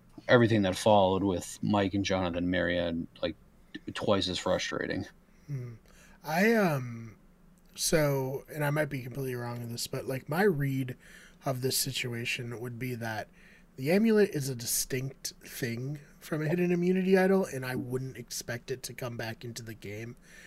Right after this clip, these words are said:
Speaker 2: If, if I were in her position, I was surprised that she got so stuck on the idea that this would become a regular idol and come back into the game. What do you guys think of that?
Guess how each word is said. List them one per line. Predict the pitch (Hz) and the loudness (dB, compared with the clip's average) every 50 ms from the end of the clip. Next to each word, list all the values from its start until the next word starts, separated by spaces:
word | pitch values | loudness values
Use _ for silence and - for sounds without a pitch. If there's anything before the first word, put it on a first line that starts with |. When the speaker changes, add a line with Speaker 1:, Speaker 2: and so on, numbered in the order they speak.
| - - - _ - | -20 -20 -20 _ -8
Speaker 2:
If, | 143 135 131 - - - | -4 -4 -4 -4 -6 -6
if | 160 135 135 127 120 - - - | -4 -4 -4 -4 -6 -8 -10 -8
I | 117 139 143 | -6 -2 -2
were | 147 147 147 143 147 | 0 2 2 2 2
in | 156 156 | 0 0
her | 156 151 160 160 151 | 0 0 0 0 0
position, | - 170 156 147 160 156 - - 180 170 165 139 | 0 -2 -2 0 -2 -4 -4 -4 -4 -4 -4 -4
I | 123 127 | -6 -6
was | 127 127 120 | -6 -6 -6
surprised | - - 123 - - 175 180 185 180 170 170 156 143 - | -6 -8 -8 -6 -2 2 4 4 4 4 2 -2 -4 -8
that | 143 131 - | -8 -8 -8
she | - 135 123 | -10 -10 -8
got | 135 127 - - | -8 -8 -8 -6
so | - - - 139 131 | -6 -6 -4 -4 -4
stuck | 127 - - - - - 117 110 - - | -4 -6 -8 -10 -8 -8 -10 -10 -10 -10
on | 120 110 107 104 104 104 110 - - - - - - - - - - - | -10 -10 -10 -10 -12 -14 -18 -20 -20 -20 -20 -20 -20 -20 -20 -18 -10 -6
the | 147 127 117 | -4 -4 -4
idea | 113 110 110 123 120 113 113 113 | -4 -6 -6 -8 -8 -6 -6 -8
that | 107 110 107 113 - - 190 165 | -8 -8 -8 -10 -10 -14 -18 -12
this | 143 135 131 123 - - - - | -6 -4 -4 -4 -4 -4 -6 -6
would | 139 131 127 123 113 113 113 - - | -6 -4 -4 -4 -6 -8 -14 -16 -14
become | - 131 - - - - 120 117 117 | -12 -12 -12 -10 -10 -8 -8 -8 -8
a | 110 | -8
regular | 107 107 107 107 107 107 101 104 104 110 | -8 -8 -8 -8 -8 -10 -8 -8 -8 -8
idol | 107 104 98 98 101 | -8 -10 -10 -10 -12
and | 101 107 107 - | -12 -14 -16 -16
come | - - - 113 107 101 | -16 -14 -12 -12 -12 -12
back | - - - - - - | -12 -12 -12 -14 -14 -16
into | 117 - - 113 | -16 -14 -14 -16
the | 110 101 | -16 -16
game. | 98 - 90 87 85 120 143 156 160 - | -16 -18 -18 -18 -18 -18 -18 -16 -10 -8
What | 139 139 | -6 -6
do | 135 | -6
you | 127 113 98 | -6 -8 -10
guys | - 107 - - - - | -12 -12 -14 -16 -16 -16
think | - 117 113 - | -16 -16 -16 -16
of | 110 - - | -16 -16 -14
that? | 107 110 113 - - | -14 -12 -14 -14 -16